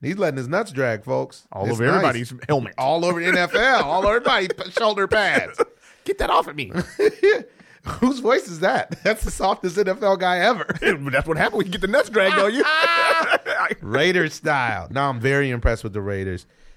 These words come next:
Speaker 1: Uh, I'm, uh, I wish they would have, you know, I wish it would have been a, a cleaner game, um, because there's only so many of those you can pull out of the hat in any sport. And it's just, you know.
Speaker 2: And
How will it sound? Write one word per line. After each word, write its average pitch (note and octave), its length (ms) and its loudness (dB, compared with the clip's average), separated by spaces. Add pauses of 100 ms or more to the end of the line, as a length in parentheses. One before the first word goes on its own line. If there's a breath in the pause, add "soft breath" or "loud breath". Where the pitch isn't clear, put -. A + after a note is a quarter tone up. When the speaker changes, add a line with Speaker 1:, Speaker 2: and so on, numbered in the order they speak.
(100)
Speaker 1:
Uh, F#2+ 360 -4
I'm, G2+ 380 -8
uh, F#2 320 -6
I F#2+ 120 -6
wish A2+ 340 -4
they G#2 180 -2
would G2+ 180 -4
have, F#2+ 300 -6 (100)
you A#2 100 -8
know, F2+ 180 -8 (160)
I G#2+ 80 -6
wish A#2+ 200 -4
it A#2+ 40 -8
would A2 100 -8
have G2+ 60 -8
been G2+ 140 -6
a, F#2+ 160 -8
a G#2+ 80 -10
cleaner B2+ 400 -8
game, A#2+ 360 -6 (540 soft breath)
um, F#2 360 -6
because G#2+ 280 -4
there's G#2 120 -6
only C3+ 180 -2
so C#3 200 -4
many B2 180 -6
of A2+ 80 -6
those A2+ 200 -2
you A#2 60 -4
can A2 140 -6
pull G#2+ 160 2
out G2 140 0
of E2+ 60 -8
the F2+ 80 -6
hat F#2 320 -8
in A2 160 -4
any A2 180 -4
sport. E2+ 380 -10 (540)
And F2+ 120 -10
it's F#2 140 -14
just, F#2+ 240 -8
you G#2 80 -6
know. F#2 60 -4
Speaker 2:
And A2+ 80 0